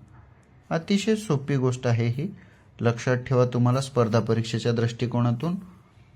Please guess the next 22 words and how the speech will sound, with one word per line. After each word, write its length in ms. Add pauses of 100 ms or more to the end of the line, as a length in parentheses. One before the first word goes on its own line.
(200)
त्यानंतर 440
बघूया 400
आपण, 280 (320)
आपण 240
बघूया 300
व्हिटॅमिन 640
बी 340
वन. 240 (380)
कोणता? 400 (600)
व्हिटॅमिन 600 (180)
बी 440 (220)
वन, 360 (120)
लक्षात 420
ठेवा. 340 (560)
तर 80
व्हिटॅमिन 600
बी 440 (460)
हा 300
कुठून 440
मिळत 280
असतो 280
आपल्याला? 420